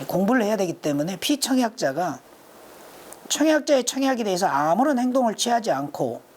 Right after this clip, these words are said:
뭐 한다는 겁니까? 침묵하는 것은,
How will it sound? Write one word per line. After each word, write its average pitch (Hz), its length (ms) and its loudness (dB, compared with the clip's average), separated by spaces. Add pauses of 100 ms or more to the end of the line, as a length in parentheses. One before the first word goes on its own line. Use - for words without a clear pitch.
(800)
뭐 202 260 4
한다는 269 380 0
겁니까? 147 480 -2 (400)
침묵하는 254 720 -2
것은, 151 560 -2